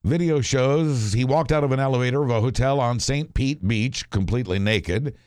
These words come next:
stepping out onto the rooftop bar where he encountered a female employee. He proceeded to begin an unwanted show as he sat in a chair.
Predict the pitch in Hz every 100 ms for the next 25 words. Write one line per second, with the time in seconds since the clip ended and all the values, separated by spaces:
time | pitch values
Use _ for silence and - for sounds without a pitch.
0 | _ _ _ - - 151 160 147 147 147
1 | 143 127 147 135 139 139 104 127 170 123
2 | 143 135 135 113 143 139 113 131 131 131
3 | - 139 127 117 110 110 107 - 156 143
4 | 170 123 85 - - - - - _ 101
5 | 117 123 127 147 135 127 123 117 127 131
6 | 127 139 135 135 123 156 127 120 101 -
7 | 147 110 95 104 123 113 101 120 98 131
8 | 123 - 110 107 - 156 117 90 69